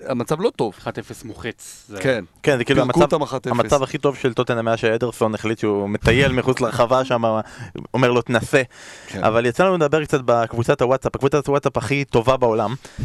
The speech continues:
Speaker 3: אה, דיברנו על זה שבעקבות השער של מחרב,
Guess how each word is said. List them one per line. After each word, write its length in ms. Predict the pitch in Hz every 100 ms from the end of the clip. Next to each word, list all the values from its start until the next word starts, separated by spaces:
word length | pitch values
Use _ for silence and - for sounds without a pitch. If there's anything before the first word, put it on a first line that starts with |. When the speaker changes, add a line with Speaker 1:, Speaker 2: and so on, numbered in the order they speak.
| - -
Speaker 3:
אה, 720 | 113 113 113 117 117 117 117
דיברנו 360 | 120 135 180 175
על 80 | 139
זה 140 | 151
שבעקבות 560 | 156 147 131 123 139 156
השער 640 | 131 117 113 110 107 - 135
של 160 | 123
מחרב, 400 | 110 107 - 110